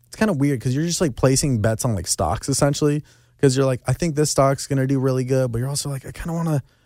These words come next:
these penny stocks, A K A, like, these type sketches, I wanna invest in because I think these sketches will be big one day." So nobody's telling me that I gotta do, like, two relatable videos and then one sketch. Two, it's, it's all mental for me. I'm like, "All right, that's too many in a row." That,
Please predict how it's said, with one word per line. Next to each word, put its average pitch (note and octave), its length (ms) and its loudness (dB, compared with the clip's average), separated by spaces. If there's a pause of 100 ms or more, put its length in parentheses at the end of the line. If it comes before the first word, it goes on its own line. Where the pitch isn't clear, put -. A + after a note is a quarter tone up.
(140)
these D3 120 4
penny F3 280 4
stocks, B2+ 320 2
A B2+ 100 0
K B2 180 2
A, B2 60 2
like, A2 140 0
these B2+ 180 0
type A#2+ 180 2
sketches, C#3 380 4
I A#2 120 2
wanna C#3 180 2
invest A#2+ 400 0
in F2 160 -2
because A2 300 2
I B2 100 6
think C3 280 0
these A#2+ 140 2
sketches A#2+ 300 2
will A2+ 120 4
be A#2+ 120 2
big D3+ 240 2
one G2+ 160 2
day." F#2 180 0
So G2+ 380 0 (340)
nobody's A#3 220 4
telling D3 360 6
me A#2+ 120 2
that A2+ 160 2
I A2 80 0
gotta G#2+ 180 0
do, A2 160 2
like, G2+ 220 0 (320)
two G3+ 160 8
relatable F3+ 360 2
videos B2+ 540 2 (180)
and C3 140 2
then C#3 140 2
one C#3 160 2
sketch. - 440 0
Two, F3+ 380 4 (200)
it's, C3 440 -2
it's C#3+ 100 2
all F#3+ 120 6
mental A#2+ 340 2
for G#2 120 -4
me. B2 120 2
I'm G2 140 0
like, F#2+ 160 -4
"All G2 60 -4
right, F#2+ 200 -4
that's A#2 180 2
too - 160 2
many G#2+ 180 4
in F#2 80 0
a F2+ 60 -2
row." C#2 300 -4 (140)
That, G2 160 0